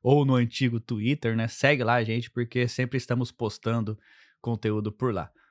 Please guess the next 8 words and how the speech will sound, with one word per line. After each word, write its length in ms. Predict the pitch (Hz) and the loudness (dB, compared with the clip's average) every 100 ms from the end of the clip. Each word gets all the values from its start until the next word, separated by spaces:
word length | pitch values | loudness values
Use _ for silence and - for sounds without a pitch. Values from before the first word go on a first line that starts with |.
| _ | _
Bom, 280 | 131 135 98 _ _ - | 2 2 0 _ _ -4
quanto, 480 | 156 156 139 123 107 | -4 -2 -2 -2 2
aí, 220 | 135 104 - | 0 0 -4
compartilhando 520 | 139 131 135 - 143 | -4 0 0 2 0
a 20 | 139 | 2
minha 160 | 135 | 0
tela 260 | 123 135 127 | 2 2 2
aqui. 340 | 120 175 220 | 0 -4 -4